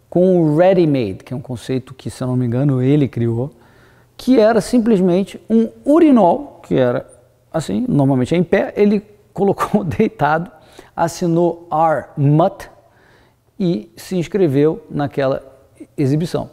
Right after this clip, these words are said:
Eu acho que os organizadores não permitiram, mas aquele, e aquele objeto de arte, segundo ele, na época aquilo não era considerado arte pelo mainstream,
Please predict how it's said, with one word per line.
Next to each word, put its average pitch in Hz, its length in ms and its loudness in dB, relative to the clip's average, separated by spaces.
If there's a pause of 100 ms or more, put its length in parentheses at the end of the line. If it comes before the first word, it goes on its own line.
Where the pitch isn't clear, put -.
(560)
Eu 147 200 4
acho 143 340 -2
que 135 520 -2
os 131 120 -2
organizadores 120 720 0
não 165 340 4
permitiram, 135 760 -2
mas 139 200 -4
aquele, 139 500 -2 (760)
e 190 200 2
aquele 131 500 -2 (100)
objeto 143 800 2 (140)
de 123 320 2
arte, 127 380 0
segundo 113 400 -2
ele, 170 240 0
na 107 200 -6
época 110 340 -6
aquilo 117 260 -8
não 107 160 -4
era 107 320 -4 (380)
considerado 113 760 -2
arte 110 300 -4
pelo 151 280 2
mainstream, 127 720 -2